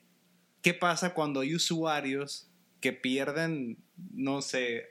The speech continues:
amnesia, ¿no? Perdieron la contraseña. Ellos tienen un recurso o un número de, de inversiones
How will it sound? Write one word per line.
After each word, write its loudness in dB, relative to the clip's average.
amnesia, 0
¿no? -4
Perdieron 0
la 0
contraseña. -2
Ellos 2
tienen 0
un -2
recurso -2
o 0
un -2
número -2
de, -4
de -4
inversiones 0